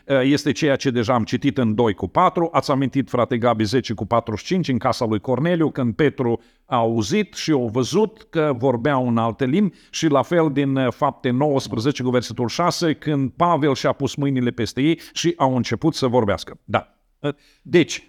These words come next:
vorbirea în, primul lucru, vorbirea în altă limbă nu s-a limitat doar, așa cum ați spus, eh, eh, ați menționat, eh, amândoi, eh, nu s-a limitat doar în ziua Cincizecimii, ci a continuat în casa lui Corneliu, care înțelegem că era dintre neamuri, și,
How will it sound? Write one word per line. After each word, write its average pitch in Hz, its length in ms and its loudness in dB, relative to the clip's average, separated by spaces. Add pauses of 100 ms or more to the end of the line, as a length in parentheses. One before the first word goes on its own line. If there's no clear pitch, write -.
vorbirea 151 680 2
în, 185 180 0 (100)
primul 175 240 2
lucru, 101 300 -2 (140)
vorbirea 139 580 0
în 196 80 0
altă 160 340 0
limbă 113 680 0 (200)
nu 180 480 0
s-a - 280 0
limitat 156 840 -2
doar, 143 420 2
așa 135 260 -2
cum 131 200 -2
ați 110 140 -2
spus, - 400 -2
eh, 117 240 2 (280)
eh, 104 300 -2 (140)
ați 120 240 -2
menționat, 113 460 0
eh, 117 260 -2 (240)
amândoi, 117 480 0 (300)
eh, 147 180 2
nu 151 320 0
s-a 185 360 0
limitat 147 720 0
doar 151 500 2 (160)
în 147 220 2
ziua 123 360 0
Cincizecimii, 120 840 -2
ci 202 300 -2
a 160 160 2
continuat 131 760 0
în 101 100 0
casa 107 300 -2
lui 95 160 -4
Corneliu, 175 400 0
care 127 240 0
înțelegem 113 460 0
că 107 120 -4
era 101 140 -2
dintre 156 280 -2
neamuri, 226 460 2
și, - 160 -6